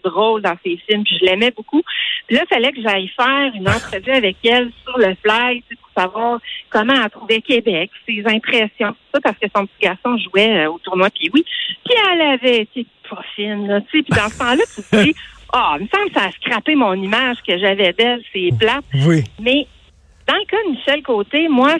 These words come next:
Speaker 1: c'est quelqu'un qui m'a marqué. Je l'avais rencontré comme jeune recherchiste à la radio. Il m'avait marqué parce qu'il était tellement gentil et tellement une personne simple et
Speaker 2: Mhm.
Speaker 1: tu sais, que, que tu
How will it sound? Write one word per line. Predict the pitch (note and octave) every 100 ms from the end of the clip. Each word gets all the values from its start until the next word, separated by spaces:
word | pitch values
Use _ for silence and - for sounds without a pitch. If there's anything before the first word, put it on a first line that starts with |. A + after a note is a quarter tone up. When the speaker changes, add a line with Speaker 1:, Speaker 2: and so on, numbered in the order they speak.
| -
Speaker 1:
c'est | A3
quelqu'un | A3 A3+ D#4+
qui | D#4 A#3+
m'a | G3
marqué. | G3+ G#3 - - C4+ C#4+
Je | A3
l'avais | G3
rencontré | A3+ G#3+ A3+ G#3+ -
comme | C4+ G#3
jeune | G#3+ B3+
recherchiste | G#3 G#3 F#3 - D#4
à | A3+
la | F#3 F3+
radio. | F3 - A#3+ C4+ - - - - _ _ -
Il | A#3+
m'avait | A3+ D4
marqué | D#4+ C#4 - G#4
parce | C4+
qu'il | - G#3+
était | - G#3 _ -
tellement | E4+ F4 D4 C4+ D4+
gentil | C#4+ A3 F#3+ - - D4 D#4
et | - G3+ -
tellement | D4+ D#4 C#4 D#4+ F#4 - - - _ _ -
une | A3+
personne | A#3 B3 A#3+ - D#4+ D#4 D#4+ C#4+ - - -
simple | D4 C#4 D4 D4 A3 -
et | A3 A3 A#3 - _ -
Speaker 2:
Mhm. | D3+ C#3+ D#3 F3
Speaker 1:
tu |
sais, | E4 -
que, | F#3+ -
que |
tu | G#3+